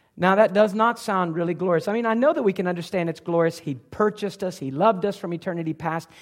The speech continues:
He's altered our condition. We once were, but now we are. He's given us a completely new position before him. He's changed our relationship to him. But when you talk about the Christian journey, all of its ups and downs and its struggles,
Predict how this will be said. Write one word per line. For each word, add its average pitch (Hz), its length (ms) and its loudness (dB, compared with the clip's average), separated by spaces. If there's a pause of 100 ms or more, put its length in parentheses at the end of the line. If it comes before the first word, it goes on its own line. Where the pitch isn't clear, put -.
(140)
He's 180 140 -2
altered 254 400 6
our 196 160 4
condition. 190 440 -2
We 156 140 -2
once 170 300 0
were, 180 160 -4
but 151 120 -6
now 170 220 -2
we 170 240 -2
are. 180 240 0 (240)
He's 190 160 -2
given 277 260 2
us - 120 -2
a 226 60 0
completely 226 520 -2
new 240 240 2
position 208 580 -4
before 180 340 -4
him. 175 200 -4 (240)
He's 196 180 -4
changed 285 520 2
our 214 120 2
relationship 208 580 0
to 196 100 0
him. 180 100 -2
But 180 140 -2
when 330 160 0
you 339 80 0
talk 285 240 -2
about 208 180 0
the - 80 -8
Christian 190 400 -8
journey, 165 340 -4 (300)
all 277 240 6
of 202 100 2
its 180 220 -6
ups 220 320 -2
and 160 160 -8
downs 190 420 -4
and 165 120 -6
its 156 100 -12
struggles, 190 440 -4